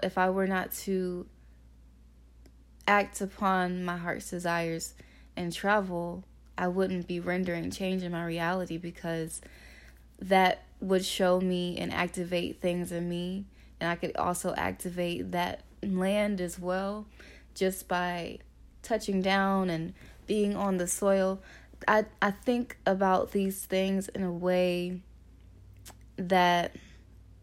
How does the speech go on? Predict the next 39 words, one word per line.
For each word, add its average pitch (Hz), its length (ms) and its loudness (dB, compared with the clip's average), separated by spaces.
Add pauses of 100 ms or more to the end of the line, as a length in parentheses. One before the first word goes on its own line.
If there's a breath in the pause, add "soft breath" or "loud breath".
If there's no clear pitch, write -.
(560)
I 190 80 0
feel 190 240 4
like 175 480 0
sometimes 185 1000 -4 (640 loud breath)
the, - 100 -4 (160)
<laughs> 214 180 2
I 214 100 6
don't 214 180 4
wanna 202 180 4
project, 175 560 -2
but 175 100 0
I 175 100 0
feel 185 200 -2
like 180 220 0
the 202 80 -4
average 175 400 -4
person 180 400 -6
probably 170 640 -4 (500 loud breath)
doesn't 214 260 2
really 185 200 2
think - 420 0
this 185 360 0 (400)
in 185 180 4
this 170 320 -6
way. 190 540 -2 (160)
And 190 180 0
that's 277 200 -2
okay, 294 360 2
'cause 190 220 -4
I 196 180 0
am 190 180 0
me 185 340 -2
and 175 280 -6
you 185 160 -2
are 170 120 -2
you 170 380 -8 (560 loud breath)
and 175 200 -4
we 185 280 0
are 165 580 -4